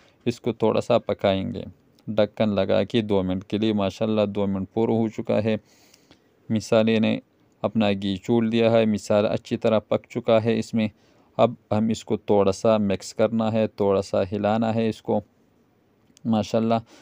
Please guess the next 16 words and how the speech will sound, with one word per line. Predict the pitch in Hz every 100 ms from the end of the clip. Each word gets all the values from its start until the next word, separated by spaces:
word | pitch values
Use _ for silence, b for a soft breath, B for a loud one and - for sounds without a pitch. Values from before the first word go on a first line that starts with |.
| B -
मिसाले | 113 120 117 123
ने | 123 113
अपना | 110 113 101
घी | 104 101
छोड़ | 98 110 123
दिया | 123 120 117
है। | 117 107 _ b b b b b _ _ _ _ _ _ _
हमने | 127 127 123
जो | 120 113
चावल | - 104 104 110
लिया | 120 120
था, | 113 117 113
वो | 110 104
दो | 104 101
किलो | - 98 95
चावल। | - 92 90 90